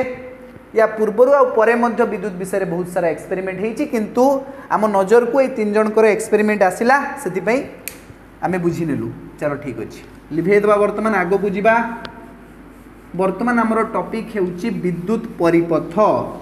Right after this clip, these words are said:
electric circuit। ହେଡିଂ ଦେବା ବିଦ୍ୟୁତ ପରିପଥ।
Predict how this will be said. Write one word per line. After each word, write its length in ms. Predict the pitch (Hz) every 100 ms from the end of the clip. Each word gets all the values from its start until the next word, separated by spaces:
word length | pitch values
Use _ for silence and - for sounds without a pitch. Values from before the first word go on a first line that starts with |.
| - - -
electric 500 | 170 175 175 175 233 -
circuit। 460 | 170 151 - 196 - - - - - - - - - - - - - - - - - - - - - -
ହେଡିଂ 220 | 151 175 180
ଦେବା 160 | 190
ବିଦ୍ୟୁତ 460 | 220 165 156 151 214 -
ପରିପଥ। 500 | 170 156 147 143 -